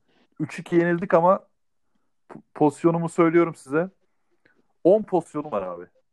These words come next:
Sekiz gol pozisyonu, iki mutlak gol pozisyonu. Paris deplasmanında. Üç iki yenildik maalesef. Ee, ve son maçta City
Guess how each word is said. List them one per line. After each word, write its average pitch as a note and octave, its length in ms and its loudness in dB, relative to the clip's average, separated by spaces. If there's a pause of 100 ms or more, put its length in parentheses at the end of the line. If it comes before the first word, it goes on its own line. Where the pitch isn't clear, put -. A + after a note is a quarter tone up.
(440)
Sekiz E3+ 400 -12
gol F3+ 160 2
pozisyonu, F3 320 -10
iki D#3 160 -10
mutlak D3 320 -4
gol A2+ 120 -2
pozisyonu. F#2+ 440 -12 (100)
Paris C#3+ 300 0
deplasmanında. G#2+ 680 -4 (1300)
Üç F3 200 -8
iki E3 180 -4
yenildik C#3+ 280 -2
maalesef. A2+ 400 0 (1300)
Ee, - 40 -8 (840)
ve F#3+ 260 0 (160)
son F3+ 280 2
maçta E3+ 540 -4 (500)
City E3+ 320 0